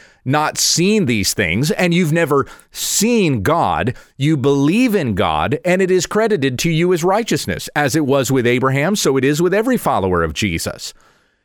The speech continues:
Hebrews eleven, verses one through three. "Now faith is the assurance of things hoped for,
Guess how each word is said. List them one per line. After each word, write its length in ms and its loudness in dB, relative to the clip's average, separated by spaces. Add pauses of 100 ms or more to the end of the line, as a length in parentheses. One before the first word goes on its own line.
(220)
Hebrews 400 2
eleven, 400 0
verses 340 0
one 260 0
through 240 2
three. 360 0
"Now 180 0
faith 500 -2
is 260 0
the 180 2
assurance 800 0
of 200 -4
things 280 -2
hoped 280 -2
for, 380 -2